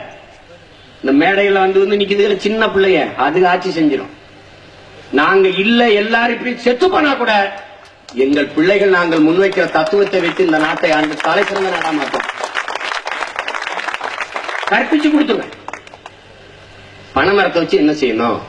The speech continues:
மீனவன் பிரச்சனை எப்படி தீர்க்கணும், வந்தவன சட்டசபையை கூட்டி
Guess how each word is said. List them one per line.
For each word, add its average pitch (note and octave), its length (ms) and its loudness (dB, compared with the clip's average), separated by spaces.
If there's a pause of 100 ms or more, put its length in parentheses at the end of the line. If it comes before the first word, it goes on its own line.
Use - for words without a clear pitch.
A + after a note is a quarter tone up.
(920)
மீனவன் F3+ 480 4
பிரச்சனை D#3+ 340 2
எப்படி C#3+ 220 0
தீர்க்கணும், A#2 540 0
வந்தவன F#3 560 2 (560)
சட்டசபையை D#3+ 520 0
கூட்டி E3 320 2